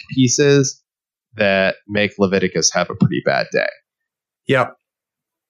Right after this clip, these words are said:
Speaker 2: Yeah. How about you, Josh? What are s-, what are things that you've seen, uh, people either do or bring that, uh, has, has made life a little rough?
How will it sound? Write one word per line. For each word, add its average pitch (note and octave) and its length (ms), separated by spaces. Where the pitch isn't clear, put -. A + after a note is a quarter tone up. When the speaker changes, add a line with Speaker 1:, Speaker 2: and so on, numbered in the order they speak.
Speaker 2:
Yeah. C3 260
How F#3+ 120
about G#3+ 180
you, G3+ 80
Josh? A#2 280
What F3 100
are E3+ 40
s-, - 160
what D#3 220
are F#3 60
things E3+ 280
that C3 160
you've D3 320
seen, D3+ 420
uh, C3 160
people C3+ 520
either C#3+ 280
do D3+ 240
or D3+ 120
bring C3 440
that, A#2 280
uh, A#2+ 200
has, A#2+ 220
has B2 280
made C3 240
life B2 240
a B2 40
little A#2 180
rough? A2+ 480